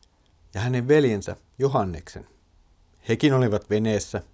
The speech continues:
verkkojaan selvittelemässä. Jeesus kutsui heti heidät. He jättivät isänsä Sebedeuksen ja tämän pa-, palkkalaiset veneeseen ja lähtivät seuraamaan Jeesusta.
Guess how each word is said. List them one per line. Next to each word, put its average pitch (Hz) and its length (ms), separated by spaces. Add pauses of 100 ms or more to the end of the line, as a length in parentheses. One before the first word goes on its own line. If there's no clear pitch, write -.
(140)
verkkojaan 104 540
selvittelemässä. 98 920 (960)
Jeesus 131 320
kutsui 123 460
heti 131 280
heidät. 110 460 (880)
He 107 40
jättivät 117 580
isänsä 110 360
Sebedeuksen 104 920 (380)
ja 113 60
tämän 143 280
pa-, 135 280 (200)
palkkalaiset 117 760
veneeseen 107 640 (540)
ja - 80
lähtivät 101 540 (200)
seuraamaan 98 840
Jeesusta. - 480